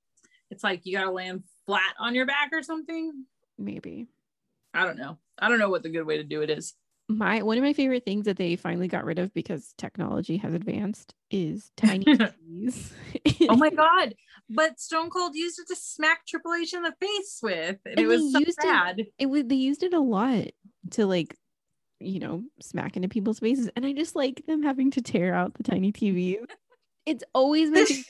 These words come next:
Speaker 1: shape
Speaker 2: thing.
Speaker 1: of them's really fun.
Speaker 2: Yeah. And they're, like, legitimately attached to stuff 'cause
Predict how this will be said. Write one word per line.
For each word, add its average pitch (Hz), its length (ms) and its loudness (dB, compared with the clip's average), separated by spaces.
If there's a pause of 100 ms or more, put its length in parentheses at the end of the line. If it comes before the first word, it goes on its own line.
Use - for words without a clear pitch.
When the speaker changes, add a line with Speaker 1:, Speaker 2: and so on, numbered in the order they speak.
Speaker 1:
shape 254 240 0
Speaker 2:
thing. 370 120 2
Speaker 1:
of 277 80 -2
them's 247 460 2
really 202 340 -2
fun. 196 680 0 (380)
Speaker 2:
Yeah. 247 160 -4 (160)
And 269 200 2
they're, 320 140 2
like, 320 240 0
legitimately 214 840 0
attached 285 420 -4
to 254 80 -4
stuff - 260 -4
'cause 170 260 -4